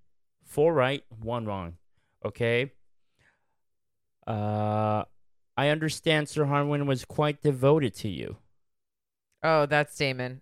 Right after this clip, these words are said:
Speaker 1: Good
Speaker 2: as well.
Speaker 1: job. Everybody, <laughs> everybody knows. Just look at them. Three.
Speaker 2: Oh, ugh, fucking
Speaker 1: Two.
Speaker 2: Aemon.
Speaker 1: One.
Speaker 2: Aegon.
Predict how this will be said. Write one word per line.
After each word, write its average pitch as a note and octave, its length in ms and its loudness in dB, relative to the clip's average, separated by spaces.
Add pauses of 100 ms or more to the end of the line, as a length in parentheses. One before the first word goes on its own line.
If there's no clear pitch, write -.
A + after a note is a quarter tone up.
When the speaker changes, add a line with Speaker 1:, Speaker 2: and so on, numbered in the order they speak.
Speaker 1:
Good A#2+ 160 4
Speaker 2:
as C#3+ 140 -2
well. G#2+ 120 2
Speaker 1:
job. B2+ 520 0 (1040)
Everybody, G3 720 -2 (260)
<laughs> - 260 -20
everybody D#3+ 460 8
knows. A#2 500 4 (220)
Just C#3 280 2
look E3+ 180 6
at C3 160 4
them. G2 240 -2 (1300)
Three. A#2 180 6
Speaker 2:
Oh, D3+ 500 4
ugh, D3+ 80 -6 (280)
fucking D3+ 600 -8
Speaker 1:
Two. A#2+ 360 8
Speaker 2:
Aemon. C#3 480 -4 (720)
Speaker 1:
One. G#2 440 2 (400)
Speaker 2:
Aegon. C#3+ 400 2